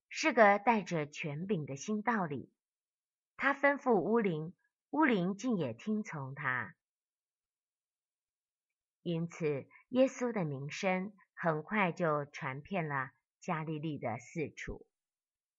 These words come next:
他们一出会堂，就同着雅各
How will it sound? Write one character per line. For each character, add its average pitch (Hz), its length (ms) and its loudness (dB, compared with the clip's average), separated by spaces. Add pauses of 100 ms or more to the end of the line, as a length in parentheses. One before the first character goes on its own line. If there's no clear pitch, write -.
(720)
他 240 140 6
们 185 280 4
一 196 80 0
出 180 260 -4
会 175 220 -6
堂， 117 460 -8 (360)
就 226 220 8
同 202 300 0
着 185 240 0
雅 143 280 -2
各 151 320 0